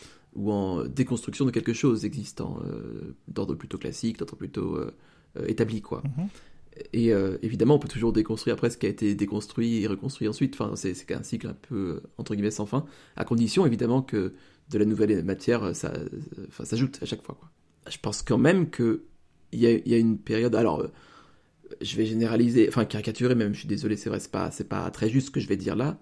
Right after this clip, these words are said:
Speaker 1: euh, j'en suis conscient, mais je, c'est pour le, l'argument, que, euh, l-, l-, la sor-, l-, enfin, le, la pauvreté un petit peu, euh, de, des, des, des, des gens qui performent au top des charts actuellement, le peu de richesse qu'ils apportent au débat,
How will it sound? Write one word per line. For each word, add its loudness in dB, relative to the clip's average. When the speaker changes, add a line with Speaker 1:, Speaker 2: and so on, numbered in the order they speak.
Speaker 1:
euh, -2
j'en -6
suis -8
conscient, -4
mais -2
je, -14
c'est -8
pour -6
le, -4
l'argument, -2
que, 2
euh, 6
l-, -4
l-, 4
la 4
sor-, 2
l-, 2
enfin, 0
le, 0
la 6
pauvreté 6
un 4
petit -8
peu, -2
euh, 2
de, -2
des, -4
des, -4
des, -6
des 2
gens 4
qui -4
performent 0
au -2
top 0
des -2
charts -4
actuellement, -4
le 2
peu 8
de 10
richesse 2
qu'ils -4
apportent 2
au 0
débat, -2